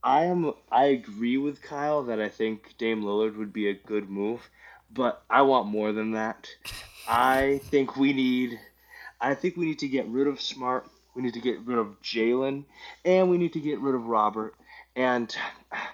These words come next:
these might be not ideal trades, but I would call Chicago, and I would call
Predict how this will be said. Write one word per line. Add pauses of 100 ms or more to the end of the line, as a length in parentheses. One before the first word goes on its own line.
(540)
these
might
be (460)
not
ideal
trades, (380)
but (100)
I
would
call
Chicago, (840)
and
I
would
call